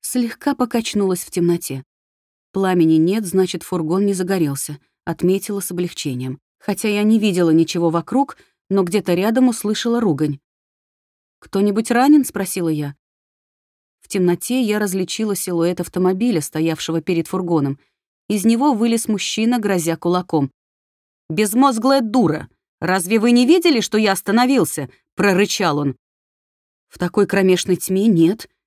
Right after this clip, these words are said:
резко ответила я. «Однако вам повезло, поскольку я вожу санитарную карету». «Вы пострадали?» «Вам не следует водить ничего», — взвизгнул мужчина.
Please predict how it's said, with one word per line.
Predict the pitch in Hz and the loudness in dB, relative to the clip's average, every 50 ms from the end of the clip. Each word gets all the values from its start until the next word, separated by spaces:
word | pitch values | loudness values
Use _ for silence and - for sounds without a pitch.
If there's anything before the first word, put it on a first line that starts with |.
| _ | _
резко | - 214 214 202 - - 214 | -2 -2 -2 0 -2 -2 -4
ответила | 208 - 220 220 - - 220 220 | 0 2 0 0 0 0 -2 -2
я. | 220 214 226 214 - _ _ _ _ _ | 0 0 0 -2 -4 _ _ _ _ _
«Однако | - 165 175 175 220 220 214 - 226 | -4 -2 2 2 2 2 2 2 2
вам | 220 220 220 | 2 2 2
повезло, | - 254 233 262 285 254 254 254 190 | 2 2 2 2 0 0 0 0 0
поскольку | 151 175 175 - - 202 196 - 214 | 0 -2 -4 -2 -2 -2 0 0 0
я | 185 196 190 | 0 2 2
вожу | 196 196 180 240 | 2 0 0 0
санитарную | 226 - 214 214 214 - - 233 220 220 220 220 226 | -2 -2 -2 -2 -2 0 2 2 2 4 4 2 2
карету». | - 240 240 233 185 156 - - 147 - _ _ _ _ _ _ _ _ _ _ - | 2 2 2 2 2 0 0 -2 -4 -4 _ _ _ _ _ _ _ _ _ _ -8
«Вы | - 180 180 | -6 -6 -4
пострадали?» | - 196 - - 214 220 220 277 330 339 214 139 - _ _ _ _ _ _ _ _ _ _ _ _ _ _ _ _ | -4 -6 -6 -4 -2 0 2 2 4 4 2 2 -2 _ _ _ _ _ _ _ _ _ _ _ _ _ _ _ _
«Вам | - 156 185 185 190 190 | -4 0 2 2 4 2
не | 202 202 | 2 0
следует | - - 220 233 226 190 208 196 - | 0 0 0 0 2 2 0 0 2
водить | 185 208 202 208 214 - 208 | 0 0 2 2 2 2 4
ничего», — | 214 220 214 - - 240 240 233 208 156 | 4 2 2 2 0 0 2 4 2 2
взвизгнул | 135 135 139 165 202 196 151 - 180 170 165 | 0 -2 -4 -2 -2 -2 0 2 4 4 6
мужчина. | 151 170 170 - - - 170 156 151 147 147 | 4 4 2 0 -2 -2 -2 -2 -2 -2 -4